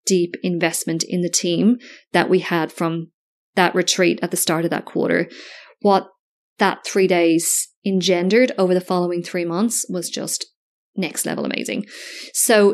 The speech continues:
that was my big lesson that year, was to love on my team, invest in my team, create experiences and create containers of time to, to work with them, you know, to do the thinking rather than the doing all of the time with the team.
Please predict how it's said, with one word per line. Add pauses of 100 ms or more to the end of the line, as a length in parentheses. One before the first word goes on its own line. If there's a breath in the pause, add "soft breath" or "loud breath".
that
was
my
big
lesson
that
year,
was
to
love
on
my
team,
invest
in
my
team,
create
experiences
and
create (600 loud breath)
containers
of
time (200)
to, (200)
to
work
with
them,
you
know,
to
do
the
thinking
rather
than
the
doing
all
of
the
time
with
the
team.